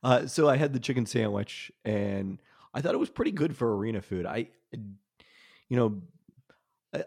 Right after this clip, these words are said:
I, my review of the Fuku chicken sandwich at Madison Square Bar-, Garden was better than the list, Third Pelton Brothers Nate's review of it at T-Mobile Park, but I, I thought it was definitely in that same tier with Fuku as far as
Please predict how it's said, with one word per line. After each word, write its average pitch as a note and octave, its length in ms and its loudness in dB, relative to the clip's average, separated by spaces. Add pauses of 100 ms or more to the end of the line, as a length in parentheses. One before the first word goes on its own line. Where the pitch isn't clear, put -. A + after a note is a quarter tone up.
I, C#3+ 280 2
my C#3+ 200 4
review D3 540 2
of C3+ 100 -6
the A#2 80 -2
Fuku B2 400 -4
chicken A#2 300 -4
sandwich A2 600 -4
at A2+ 180 -4
Madison G#2+ 340 0
Square G2 280 -6
Bar-, G#2 320 -4
Garden G#2+ 380 -2
was F2+ 180 -6
better G2 360 0
than G2 160 0
the F#2+ 80 -4
list, G2+ 280 -4 (220)
Third A#2 160 0
Pelton G#2+ 220 0
Brothers F#2+ 360 -2
Nate's G#2 380 -4
review G2+ 360 0
of G2 120 0
it G#2 100 -2
at F3 180 -6
T-Mobile G2+ 520 -2
Park, G2+ 340 -4
but G#2+ 80 0
I, G#2+ 300 0
I B2 60 -4
thought C3 160 2
it B2+ 60 2
was A2 100 0
definitely G#2+ 320 0
in F#2+ 80 -2
that F#2 160 -6
same F#2 380 -4
tier F2+ 400 -4
with F2 260 -4
Fuku - 540 -8
as - 100 -10
far - 280 -6
as - 280 -12